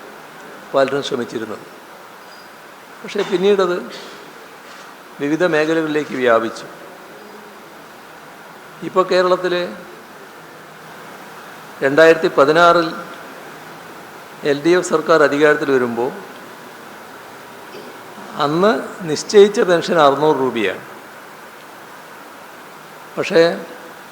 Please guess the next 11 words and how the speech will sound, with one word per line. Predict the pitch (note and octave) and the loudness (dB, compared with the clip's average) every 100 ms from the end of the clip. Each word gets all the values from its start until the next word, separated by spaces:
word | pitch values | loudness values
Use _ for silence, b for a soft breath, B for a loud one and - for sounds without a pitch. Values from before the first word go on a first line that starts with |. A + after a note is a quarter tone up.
| - - - - - - - - - - E3+ | -20 -20 -20 -20 -20 -20 -20 -20 -20 -14 0
വലിയ | D#3 F#3 F#3 | 4 6 6
തോതിൽ | F3 E3+ G#3 | 2 0 -2
കുടിശ്ശികയുണ്ടായിരുന്നു. | C#3 B2+ D#3 C3+ A#2+ G2+ - - - - - - - - - - - - - - - - - - - - | -6 -2 0 2 2 0 -4 -12 -14 -16 -16 -18 -18 -18 -18 -18 -18 -18 -18 -18 -18 -18 -18 -18 -18 -4
ഒന്നര | D3 D#3 F#3 F3+ | 0 6 8 8
വർഷത്തോളം | F3 - E3 D#3+ C#3+ | 6 2 4 4 2
കുടിശ്ശികയുണ്ടായിരുന്നു. | B2+ - C3 A#2+ G2+ G2+ G2 - - - - - - - - - - - - - - - - - - C#3 | -2 -2 -4 -2 -4 -6 -14 -16 -18 -20 -20 -20 -20 -20 -20 -20 -20 -20 -20 -18 -18 -20 -20 -10 2 4
ആദ്യം | D#3 E3+ G#3 A#3 G3+ - G3+ | 4 2 0 -2 -10 -14 0
ആ | F#3 E3+ | 0 2
കുടിശ്ശിക | D#3+ D#3 G#3 A3+ | -2 0 -2 2
കൊടുത്തു | E3+ D#3 | 2 2
തീർക്കാനാണ് | E3+ D#3 D#3 C#3+ C3 | -2 2 2 4 0